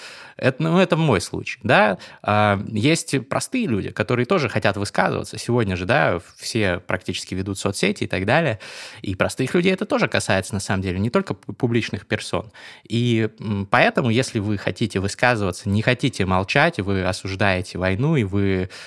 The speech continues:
э, осуждаете всю хуйню, которая происходит, если вы,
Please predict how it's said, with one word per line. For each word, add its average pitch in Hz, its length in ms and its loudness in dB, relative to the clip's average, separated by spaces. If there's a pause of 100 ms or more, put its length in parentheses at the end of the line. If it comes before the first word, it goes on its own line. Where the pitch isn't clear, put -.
(160)
э, 90 460 0 (240)
осуждаете 104 540 0
всю - 200 -4
хуйню, 98 300 0
которая 92 280 -2
происходит, 190 600 -2 (680)
если 120 300 2
вы, 104 460 2